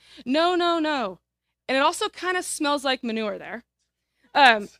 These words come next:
in the summertime, that's really amazing. That's where I wanted to go back to. There I am in Waikiki, in Honolulu, in this beautiful place. And I'm sitting there saying, "I'd rather be back in Fresno." And this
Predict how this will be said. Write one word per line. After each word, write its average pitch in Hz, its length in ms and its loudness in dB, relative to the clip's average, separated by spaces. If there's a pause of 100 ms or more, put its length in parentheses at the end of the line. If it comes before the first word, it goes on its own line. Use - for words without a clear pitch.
in 311 180 4
the 311 80 0
summertime, 302 840 2
that's 240 300 0
really 247 420 -2 (380)
amazing. 220 500 -6 (640)
That's 440 420 4
where 453 300 2
I 440 40 2
wanted 427 300 2
to 370 60 -6
go 381 120 0
back 359 240 2
to. 202 240 -8 (160)
There 302 140 0
I 480 520 0
am 247 160 -2 (160)
in 403 220 -2
Waikiki, 392 720 -2
in 311 100 -2
Honolulu, 381 440 -2
in 285 80 -2
this 269 120 -6
beautiful 381 380 -2
place. 370 360 -4 (120)
And 359 160 -4
I'm 508 100 0
sitting 427 240 -4
there 403 140 -2
saying, 349 480 -4 (260)
"I'd 523 260 0
rather 392 280 2
be 339 180 -2
back 285 320 0
in 269 160 -6
Fresno." 226 560 -4 (1300)
And 311 220 0
this - 400 -4